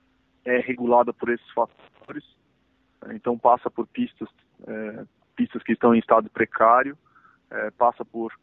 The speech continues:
é, condições, é, financeiras também complicadas, que é uma categoria cara, mas a categoria principal do automobilismo brasileiro tem pilotos muito bons,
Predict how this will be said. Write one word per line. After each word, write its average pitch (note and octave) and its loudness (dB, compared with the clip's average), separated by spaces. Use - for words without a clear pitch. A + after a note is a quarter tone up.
é, A2 -12
condições, A#2+ -2
é, - -14
financeiras A2+ 4
também A2+ -2
complicadas, A#2 2
que - -8
é A2 0
uma A2 -6
categoria A2+ -2
cara, C3 2
mas E3 0
a F3+ 2
categoria F3 -2
principal C3+ -2
do A#2 -6
automobilismo A2+ -10
brasileiro C3 -4
tem B2 -10
pilotos A#2 -6
muito B2 -2
bons, A#2+ -4